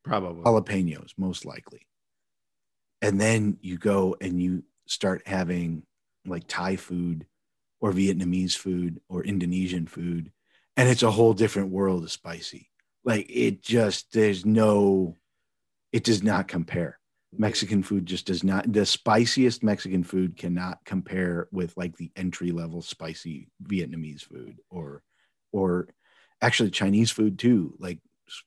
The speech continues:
Speaker 2: spicy Chinese food. It's, it's just not the same. It's, it's a different kind of spicy altogether.
Speaker 1: It's a different
Speaker 2: And
Speaker 1: kind
Speaker 2: then
Speaker 1: of spicy.
Speaker 2: And, you know, I, I was used to a certain kind of spicy because, uh, horseradish has always been, like, part of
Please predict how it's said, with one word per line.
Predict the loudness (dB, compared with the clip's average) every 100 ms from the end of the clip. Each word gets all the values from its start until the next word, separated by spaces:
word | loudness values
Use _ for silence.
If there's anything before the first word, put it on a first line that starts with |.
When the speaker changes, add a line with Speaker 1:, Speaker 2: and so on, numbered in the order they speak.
| _ _ -10
Speaker 2:
spicy | 0 0 0 -6
Chinese | -2 0 -2
food. | -4 -8 -8
It's, | -10 -8
it's | -8 -8
just | -10 -6
not | -4 -4 -6
the | -8
same. | -4 -4 -6 -10 _ _ _ -4
It's, | -4 -2
it's | -4 -4
a |
different | -6 -2 0 2 0
kind | 0 0 0
of | -4
spicy | -8 -8 -8 -10 -14
altogether. | -14 -12 -8 -8 -8 -14 _ -8
Speaker 1:
It's | -6 -4
a | -4
different | 0 2 4
Speaker 2:
And | 6
Speaker 1:
kind |
Speaker 2:
then | 4 0
Speaker 1:
of | -4
spicy. | -8 -10 -16 _ _ _ _ _ _ _ 2
Speaker 2:
And, | 4 6 6 4 2 -4 -12
you | 0 6
know, | 6 6
I, | 4 4 2 _ _ -4
I | 2
was | 4 4 2
used | 2 2 2 0
to | 4 6 4 2
a | -6
certain | 0 2 2
kind | 2 2
of | 2
spicy | 0 0 0 -2
because, | -2 0 0
uh, | -2 -6 -6
horseradish | 2 2 4 2 2 -2
has | -2 0
always | 0 2 2 0
been, | 0 2 2 0 -4
like, | -4 -4 -4
part | -2 2 2
of | 0 -4